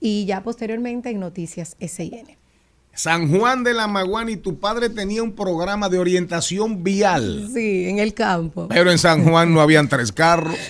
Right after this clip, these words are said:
Speaker 1: ¿Cómo que
Speaker 2: En
Speaker 1: no?
Speaker 2: esa época.
Speaker 1: Sí, siempre,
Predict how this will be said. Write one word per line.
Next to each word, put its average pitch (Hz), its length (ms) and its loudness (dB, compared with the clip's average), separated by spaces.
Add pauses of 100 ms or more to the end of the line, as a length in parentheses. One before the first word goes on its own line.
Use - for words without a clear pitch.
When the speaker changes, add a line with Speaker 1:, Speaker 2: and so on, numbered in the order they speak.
(260)
Speaker 1:
¿Cómo 330 280 4
que 170 220 6
Speaker 2:
En 170 40 6
Speaker 1:
no? 170 80 8
Speaker 2:
esa 165 340 8
época. 170 540 4
Speaker 1:
Sí, 339 220 6 (100)
siempre, 311 540 6